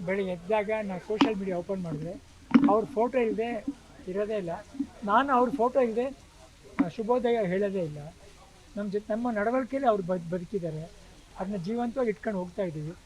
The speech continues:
ಪ್ರಯತ್ನ ಮಾಡ್ತಿದ್ದೀವಿ. ನೀವೆಲ್ಲರೂ ಆಶೀರ್ವಾದ ಮಾಡಿ. ನಮ್ಮ ಹಿಂದೂ ಕ್ಯಾಲೆಂಡರ್ ಪ್ರಕಾರ ಅಪ್ಪಾಜಿ ಹುಟ್ಟಿದಬ್ಬ ನೆನ್ನೆ ಚೈತ್ರ ಪೌರ್ಣಮಿ ದಿವಸ,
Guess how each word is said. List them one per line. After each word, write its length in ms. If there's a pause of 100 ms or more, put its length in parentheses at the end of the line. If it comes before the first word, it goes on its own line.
(220)
ಪ್ರಯತ್ನ 340
ಮಾಡ್ತಿದ್ದೀವಿ. 480 (340)
ನೀವೆಲ್ಲರೂ 320
ಆಶೀರ್ವಾದ 380
ಮಾಡಿ. 280 (420)
ನಮ್ಮ 140
ಹಿಂದೂ 360
ಕ್ಯಾಲೆಂಡರ್ 440
ಪ್ರಕಾರ 320 (960)
ಅಪ್ಪಾಜಿ 340
ಹುಟ್ಟಿದಬ್ಬ 400
ನೆನ್ನೆ 360 (560)
ಚೈತ್ರ 240
ಪೌರ್ಣಮಿ 340
ದಿವಸ, 280